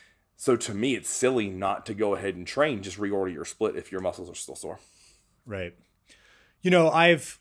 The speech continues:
Speaker 2: I, I, you've brought up this point before,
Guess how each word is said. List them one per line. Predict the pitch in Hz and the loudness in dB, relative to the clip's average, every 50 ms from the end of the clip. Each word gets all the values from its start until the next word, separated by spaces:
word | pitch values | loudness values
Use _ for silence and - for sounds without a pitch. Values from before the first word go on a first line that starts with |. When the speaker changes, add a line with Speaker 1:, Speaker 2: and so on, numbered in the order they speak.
| _ _ _ _ - | _ _ _ _ 0
Speaker 2:
I, | 156 156 151 - 147 147 | 0 2 2 2 0 2
I, | 143 143 135 - _ _ _ _ - - - - - - - | 2 0 -2 -6 _ _ _ _ -20 -18 -16 -16 -14 -10 -4
you've | 165 185 175 - | -4 -4 0 2
brought | 175 160 151 147 | 2 2 4 2
up | 143 139 - _ _ _ _ | 2 0 -2 _ _ _ _
this | 127 127 123 - | -8 -6 -6 -6
point | _ - - 139 131 127 110 117 | _ -10 -8 -6 -6 -6 -8 -10
before, | 117 - - - 123 120 120 120 120 117 110 - | -10 -10 -8 -8 -4 -2 -2 -2 -2 -2 -6 -8